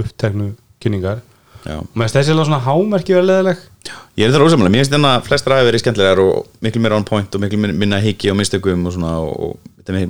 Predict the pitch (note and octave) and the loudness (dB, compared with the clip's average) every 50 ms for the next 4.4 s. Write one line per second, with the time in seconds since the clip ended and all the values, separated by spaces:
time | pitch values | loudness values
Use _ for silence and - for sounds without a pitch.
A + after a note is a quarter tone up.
0 | G#2+ A2 A2 A2 G#2 G2+ F#2+ - - A#2 G#2+ G#2 F2+ - - - - - - - | -2 0 0 0 0 0 0 0 0 0 2 2 0 -2 -4 -8 -12 -20 -20 -20
1 | - - - - - - - - G#2+ A2+ C3+ D#3 - - G#2+ G#2 F#2+ F#2+ D3+ C#3 | -20 -20 -20 -20 -20 -18 -10 -4 -2 0 2 2 4 4 2 2 2 2 2 2
2 | B2 A#2 - - - A2 G#2+ G#2+ G#2 A2 B2 C#3+ C#3+ - - - - C#3 A#2+ A2+ | 0 -2 -2 -4 -2 0 2 2 4 4 2 2 0 -2 -2 -4 -2 -2 0 0
3 | B2 A#2+ - - A#2+ B2 C3+ D3 D3 C#3 C3 B2 B2+ - D#3+ E3 D#3+ D#3 C#3 A2+ | -2 -2 -2 0 0 2 2 2 4 4 2 2 0 0 0 2 2 2 2 2
4 | A2+ A2+ G#2 - A2 G#2 G#2 G2 | 2 2 2 2 0 0 0 -2